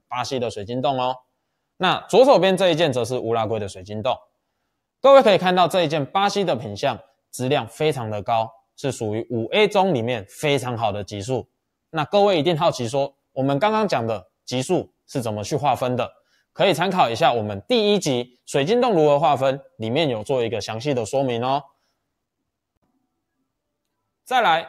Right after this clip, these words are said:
大家可以看到画面上这两颗乌拉圭紫晶洞，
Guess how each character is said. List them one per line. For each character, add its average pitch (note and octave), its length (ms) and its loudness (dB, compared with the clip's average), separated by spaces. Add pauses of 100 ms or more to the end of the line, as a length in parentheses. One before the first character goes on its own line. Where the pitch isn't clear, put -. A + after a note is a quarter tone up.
大 F#3 140 0
家 E3 160 0
可 D3+ 160 0
以 A#2+ 60 -2
看 C#3 160 -6
到 C3 120 0
画 C#3+ 200 -2
面 C3+ 180 -6
上 A#2 240 -8
这 D3+ 160 -2
两 G#2+ 160 -2
颗 A2+ 280 -6
乌 A#2 100 -2
拉 A#2+ 120 0
圭 A2+ 160 -2
紫 F#2+ 160 -10
晶 G#2+ 200 -10
洞， B2 180 -2